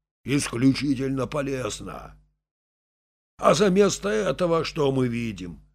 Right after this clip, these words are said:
Вы, извините, орете, портите свою драгоценную кровь, и через это, наверное, уже потеряли килограмм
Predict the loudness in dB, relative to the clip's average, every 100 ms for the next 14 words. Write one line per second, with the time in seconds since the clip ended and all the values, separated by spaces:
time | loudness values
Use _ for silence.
0 | _ _ _ _ _ _ 0 2 6 4
1 | 4 2 0 -2 -2 -2 -2 -8 -10 _
2 | _ _ _ _ 4 6 6 0 0 -2
3 | -4 -8 -10 -14 -16 _ _ _ _ _
4 | _ _ _ _ _ _ 0 4 4 4
5 | -2 -2 -4 -2 -2 2 2 0 -4 -2
6 | -4 -4 -8 -6 -4 -4 -4 -4 0 2
7 | 2 0 -6 -20 _ _ _ _ _ _
8 | _ -4 0 2 2 2 2 2 2 0
9 | 0 -2 -2 0 -2 -4 -4 -6 -4 -2
10 | -2 -4 -10 -20 _ _ _ _ _ _
11 | -10 -2 2 2 6 6 6 -2